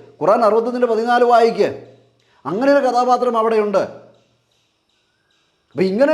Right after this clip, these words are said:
ഒരു കഥാപാത്രം, വീണ്ടും വരുന്നവനും മരണത്തിന് മേൽ അധികാരമുള്ളവർ കഥാപാത്രത്തെക്കുറിച്ച് ഖുറാൻ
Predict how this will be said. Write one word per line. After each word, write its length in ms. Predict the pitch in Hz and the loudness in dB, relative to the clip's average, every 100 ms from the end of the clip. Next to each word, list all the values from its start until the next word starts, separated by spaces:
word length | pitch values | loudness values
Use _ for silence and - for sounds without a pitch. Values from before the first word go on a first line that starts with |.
| 302 | 2
ഒരു 80 | 285 | 2
കഥാപാത്രം, 560 | 247 233 226 214 202 | 2 4 4 2 0
വീണ്ടും 300 | 170 214 247 | -2 -2 -2
വരുന്നവനും 440 | 240 226 247 233 247 | 2 2 0 -4 -2
മരണത്തിന് 420 | 214 233 240 247 | -2 -2 -4 -6
മേൽ 120 | 240 | -6
അധികാരമുള്ളവർ 600 | 220 202 233 254 240 233 233 | -4 -2 0 0 0 -2 -4
കഥാപാത്രത്തെക്കുറിച്ച് 800 | 220 226 233 233 220 214 208 202 | -2 0 -2 -4 -6 -6 -6 -2
ഖുറാൻ 180 | 196 | -2